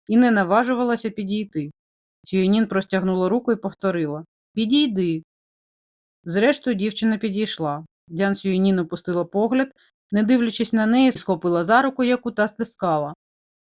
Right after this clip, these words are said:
Вона побачила рану на кінчику пальця.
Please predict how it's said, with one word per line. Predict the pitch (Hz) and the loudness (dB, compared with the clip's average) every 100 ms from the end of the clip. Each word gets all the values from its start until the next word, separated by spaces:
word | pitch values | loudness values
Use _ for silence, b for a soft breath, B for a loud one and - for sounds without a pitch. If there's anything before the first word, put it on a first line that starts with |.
| _ - | _ -2
Вона | 190 269 | 4 4
побачила | 311 233 269 285 226 208 | 2 2 2 2 0 2
рану | 214 220 | 2 2
на | 202 190 | 0 0
кінчику | 202 208 220 240 | 0 -2 -2 -6
пальця. | - 160 151 143 151 | -4 -2 -2 -6 -12